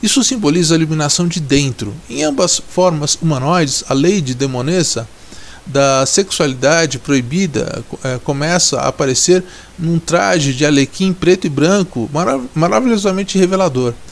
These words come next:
Por mil e um anos, a vontade de sua forma de duquesa tem procedência sobre a vontade de sua forma de príncipe, e ela reúne os fios perdidos de uma antiga alma, transformando,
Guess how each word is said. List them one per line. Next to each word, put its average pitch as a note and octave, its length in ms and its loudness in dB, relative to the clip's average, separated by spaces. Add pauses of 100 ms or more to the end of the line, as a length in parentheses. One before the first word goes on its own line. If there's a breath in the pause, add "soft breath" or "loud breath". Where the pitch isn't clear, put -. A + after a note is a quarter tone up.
(220 loud breath)
Por D#3+ 100 0
mil A3+ 240 4
e A#3 80 4
um E3 180 0
anos, E3 360 0
a D3+ 40 4
vontade E3 540 0
de D3+ 80 -4
sua C3 220 0
forma D3 340 -2
de C3 100 -4
duquesa F#3 680 2 (400 loud breath)
tem E3 180 0
procedência D#3 800 0
sobre E3 300 0
a E3 40 2
vontade E3 540 0
de F3+ 80 -4
sua E3 240 -2
forma G3 380 -4
de F3 140 -8
príncipe, - 680 -4 (420 loud breath)
e F3 140 0
ela B3+ 160 4
reúne G3+ 400 2
os G#3 140 -2
fios B3 420 0
perdidos D#3+ 640 -2
de D3+ 80 -2
uma F#3+ 140 0
antiga A3+ 440 -2
alma, G#3 420 2
transformando, E3+ 800 -2